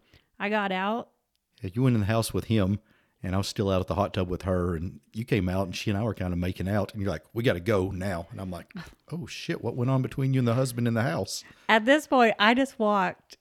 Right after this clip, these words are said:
Speaker 1: straight out to the car. I didn't even, like, sit in the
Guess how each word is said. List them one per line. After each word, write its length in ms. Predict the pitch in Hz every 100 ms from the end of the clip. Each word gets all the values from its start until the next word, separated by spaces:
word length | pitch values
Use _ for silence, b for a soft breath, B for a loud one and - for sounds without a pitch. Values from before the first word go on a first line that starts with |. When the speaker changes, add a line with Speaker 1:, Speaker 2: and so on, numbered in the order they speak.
| _
Speaker 1:
straight 640 | - - - 214 214 214
out 260 | - 190 196
to 80 | 208
the 80 | 190
car. 460 | - 170 160 151 - _
I 260 | 202 233 277
didn't 320 | 294 285 277
even, 400 | 277 254 233 214
like, 300 | 202 185 175
sit 320 | - - 226
in 160 | 226 202
the 560 | 202 190 185 190 190